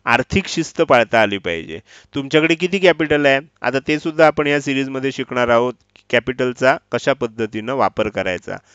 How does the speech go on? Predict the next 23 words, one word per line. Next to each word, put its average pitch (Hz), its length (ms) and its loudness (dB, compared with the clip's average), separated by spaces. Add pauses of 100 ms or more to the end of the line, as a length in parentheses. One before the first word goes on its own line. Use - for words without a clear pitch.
(260)
त्यातल्या 135 340 2 (100)
किती 147 220 -2
अमाऊंटचा 160 480 0
ट्रेड 123 300 0
घ्यायचा, 107 460 0 (280)
किती 127 220 -2
अमाऊंटमध्येच 117 1000 -6
आपण 120 360 -2 (220)
ट्रेडिंगमध्ये 113 720 -4 (100)
काम 110 240 0
करायचं. 85 460 -8 (440)
तर 175 100 8
आर्थिक 123 420 0
शिस्त 160 320 -4
सुद्धा 147 280 -2
तुम्हाला 135 360 0
ह्याच्यामध्ये 117 580 -2 (200)
पाळता 101 480 2 (140)
येणं 107 400 -6
आवश्यक 101 580 -6
आहे. 67 100 -8 (1200)
त्यानंतर 175 480 2 (460)
आपल्याला 151 520 2